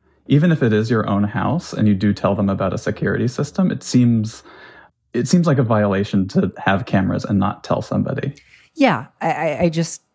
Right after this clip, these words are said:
Speaker 2: I, I, I'm just right there with you. Like, it's not true that this woman was <laughs> walking around naked in your apartment because you paid her for that. Like, it was clearly casual, at-home,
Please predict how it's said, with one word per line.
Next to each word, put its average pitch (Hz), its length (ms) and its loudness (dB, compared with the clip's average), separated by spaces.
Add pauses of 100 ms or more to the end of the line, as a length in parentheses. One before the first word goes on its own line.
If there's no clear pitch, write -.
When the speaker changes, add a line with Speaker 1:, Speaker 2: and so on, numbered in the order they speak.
(100)
Speaker 2:
I, 127 200 -6
I, 143 200 -2
I'm 156 180 4
just 165 300 -2
right 151 180 2
there 143 140 2
with 120 260 -2
you. 101 340 -4
Like, 113 340 -2 (600)
it's 143 240 -4
not 160 260 2
true 143 440 2
that 131 240 0
this 127 160 -2
woman 131 240 4
was 123 180 0
<laughs> - 20 -4
walking 135 300 0
around 123 280 0
naked 123 320 -2
in 123 140 0
your 113 160 0
apartment 110 500 -4
because 127 380 -4
you 120 160 -6
paid 113 260 -8
her 107 160 -8
for 110 140 -10
that. 98 300 -8
Like, 113 260 -8 (320)
it 147 120 -2
was 151 180 2
clearly 143 680 2 (140)
casual, 135 840 2 (300)
at-home, 127 680 0